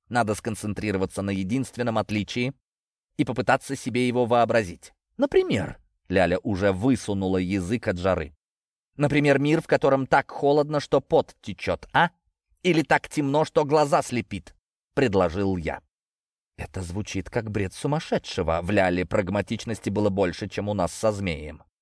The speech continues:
Да, вообразить бред проще, однако попробовать стоит. Толку от наших теоретических изысканий будет немного, если мы не будем практиковаться. Антош схватил себя зубами за хвост.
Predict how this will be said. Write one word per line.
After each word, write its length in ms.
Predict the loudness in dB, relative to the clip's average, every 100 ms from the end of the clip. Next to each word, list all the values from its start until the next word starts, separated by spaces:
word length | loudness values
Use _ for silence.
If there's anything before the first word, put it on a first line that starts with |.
| _ _ _ _ _ _ _ _ _
Да, 680 | -4 -2 2 2 2 2 0
вообразить 600 | 0 0 0 0 -2 -6
бред 260 | -2 -2 -2
проще, 460 | 0 0 -2 -6
однако 340 | -4 -4 -4 -4
попробовать 580 | -4 0 0 0 -4 -8
стоит. 600 | -6 -2 -2 -4 -14 -20 _ _ _ _ _
Толку 360 | 0 2 2 2
от 120 | 2
наших 360 | 2 0 0 0
теоретических 720 | 2 2 0 -8 -10 -10 -6
изысканий 540 | -4 -4 -2 0 0 -2
будет 280 | -4 -4
немного, 480 | -4 -2 2 2 2
если 320 | -2 -2 -4
мы 140 | -6 -4
не 80 | -4
будем 320 | -2 -4 -4
практиковаться. 1040 | -4 -6 -6 -4 -4 -6 -10 -8 -8 -10 _ _ _ _ _ _ _
Антош 400 | 0 2 2 2
схватил 600 | 0 -6 2 2 2 -2
себя 300 | -2 0 0
зубами 320 | 2 2 0
за 140 | 0 -4
хвост. 400 | -2 -8 -8